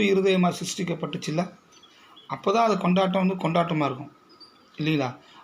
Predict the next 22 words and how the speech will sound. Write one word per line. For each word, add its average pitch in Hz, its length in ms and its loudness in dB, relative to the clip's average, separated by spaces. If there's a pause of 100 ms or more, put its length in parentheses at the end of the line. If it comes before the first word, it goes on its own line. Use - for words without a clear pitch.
அப்போ 160 180 -10 (100)
நாம 175 440 0 (480)
என்ன 143 160 -8
சொல்றது, 135 320 -4 (300)
எழுத்தின் 190 480 0
மாம்சத்தின்படி 180 760 0 (920)
அழிஞ்சு 214 440 2
போற 214 220 2 (120)
காரியத்துக்கு 180 580 0 (420)
நாம் 165 200 2
முக்கியத்துவம் 170 440 0
தருவோமே 160 360 2
தவிர, 147 260 2 (580)
அழியாத 240 560 4
கிறிஸ்மஸை 180 520 0
நம்ம 160 300 0
கொண்டாடுறதே 185 500 2
இல்லை. 143 140 0
அழியாத 214 540 2
கிறிஸ்து 190 380 -4
பிறப்பை 175 420 0 (520)
நாம 165 280 2